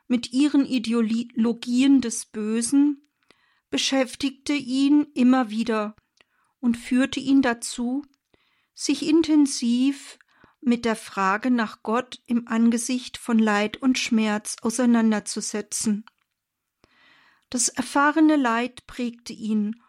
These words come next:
und half ihm, in den folgenden, immer wieder eintretenden leidvollen Situationen weiter.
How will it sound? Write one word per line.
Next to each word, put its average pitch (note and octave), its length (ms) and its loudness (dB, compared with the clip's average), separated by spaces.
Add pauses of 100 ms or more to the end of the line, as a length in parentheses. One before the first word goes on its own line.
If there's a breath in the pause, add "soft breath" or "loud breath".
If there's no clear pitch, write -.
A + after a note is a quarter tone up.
(380 soft breath)
und A3+ 300 -4
half A3+ 400 0
ihm, C4+ 420 2 (480 soft breath)
in A#3 180 4
den A3+ 160 2
folgenden, B3+ 840 0 (280 soft breath)
immer D4 360 2
wieder B3+ 340 -4
eintretenden C4+ 960 0
leidvollen B3+ 800 2
Situationen B3+ 1120 0
weiter. G#3+ 640 -4